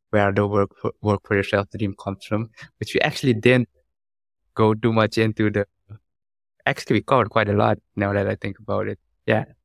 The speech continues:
So for the people who tuned in, thanks for tuning in. As a reminder, we're on Instagram now at Confoes, C O N F O E S, and also subscribe to our YouTube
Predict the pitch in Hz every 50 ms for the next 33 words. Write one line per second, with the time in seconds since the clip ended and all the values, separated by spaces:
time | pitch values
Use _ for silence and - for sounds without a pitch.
0 | _ _ _ _ _ - - 120 113 107 107 104 - _ _ _ _ _ _ _
1 | _ _ _ _ _ _ _ _ - 120 113 110 - 127 120 123 123 120 - -
2 | 127 117 117 120 123 131 - 107 98 87 - - 98 - - 113 101 95 90 98
3 | - - _ _ _ - 131 139 156 180 190 208 202 180 _ - - 95 98 -
4 | - 101 101 104 104 107 107 107 110 107 107 107 101 107 98 101 104 - - -
5 | 98 - - - 104 - 107 107 104 104 104 104 104 104 107 - - - 98 101
6 | _ _ - 120 117 120 120 117 - 120 120 120 117 - - - _ _ - -
7 | - 117 - - 104 104 98 98 104 - - 98 - _ _ - 101 101 - -
8 | 98 101 - _ _ - 127 139 139 127 - - - 104 101 98 98 - 104 98
9 | - - 104 - - 104 98 98 - - 101 98 98 98 101 107 104 - - 107
10 | 104